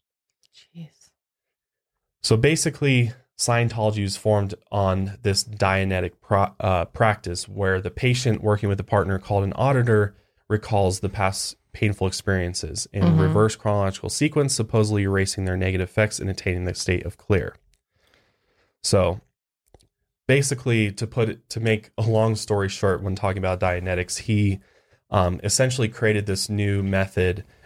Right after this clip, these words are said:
Speaker 2: and was pushing it as fact. Like, "This, this really works. This will really," you know, he was, he was trying to seem legit, you know?
Speaker 1: Mm-hmm.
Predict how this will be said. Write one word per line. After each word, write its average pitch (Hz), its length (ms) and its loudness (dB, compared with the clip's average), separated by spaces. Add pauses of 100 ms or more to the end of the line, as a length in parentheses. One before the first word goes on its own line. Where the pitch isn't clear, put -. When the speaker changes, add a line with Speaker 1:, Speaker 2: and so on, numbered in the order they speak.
(100)
Speaker 2:
and 95 480 0 (400)
was 104 400 0 (240)
pushing 151 380 0
it 104 160 0
as 92 240 -2
fact. - 440 -2
Like, 95 180 -6
"This, - 280 -2
this 110 320 -2
really 107 360 2
works. 131 440 0
This 110 180 -4
will 101 140 -4
really," 101 480 2 (600)
you 113 140 2
know, 87 220 0
he 107 160 0
was, 123 280 2 (280)
he 120 140 0
was 123 120 2
trying 120 460 0
to 101 600 0 (280)
seem 113 440 2
legit, 92 420 -4 (100)
you 101 140 -4
know? 92 200 2
Speaker 1:
Mm-hmm. 170 140 -8